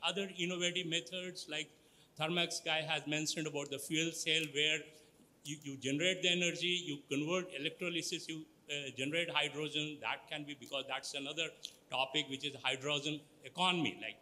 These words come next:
basically the entire energy requirement you can run through, uh, uh, uh,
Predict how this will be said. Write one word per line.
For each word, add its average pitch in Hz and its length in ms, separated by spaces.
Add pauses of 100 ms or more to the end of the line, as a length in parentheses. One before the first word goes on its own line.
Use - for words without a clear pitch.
basically 127 440
the 120 160
entire 147 300 (100)
energy 135 300
requirement 139 560
you 127 140
can 131 160 (400)
run 156 240
through, 139 260 (240)
uh, 131 40
uh, - 20
uh, 131 100